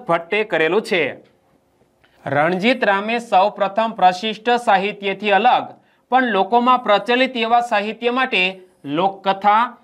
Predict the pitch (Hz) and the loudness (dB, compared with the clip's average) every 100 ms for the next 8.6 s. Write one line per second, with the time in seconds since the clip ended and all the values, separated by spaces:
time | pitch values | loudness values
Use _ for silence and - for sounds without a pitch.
0 | _ - 208 170 165 226 196 170 202 226 | _ -8 -6 -4 0 0 0 -6 -4 -4
1 | 226 190 220 214 190 170 214 208 190 208 | -2 0 2 2 -2 -2 -2 0 0 0
2 | 226 185 175 151 143 175 156 123 - _ | 0 -2 0 0 0 0 0 0 -6 _
3 | _ _ _ 175 156 135 156 180 190 190 | _ _ _ -10 -10 -10 -6 -2 -2 -2
4 | 190 180 175 185 190 - 220 208 190 185 | -2 -2 -4 0 0 -2 -4 -4 -4 -2
5 | 196 180 180 208 196 185 196 190 185 180 | -2 0 -2 0 0 -2 0 -2 -2 -2
6 | 175 175 214 233 170 196 - _ - 190 | -2 -2 -2 -2 -2 -4 -10 _ -10 -6
7 | 180 - 156 180 214 254 220 190 196 196 | -6 -2 -2 -2 -4 -4 -6 -6 -4 -4
8 | 202 185 165 175 180 | -2 -4 -4 -2 0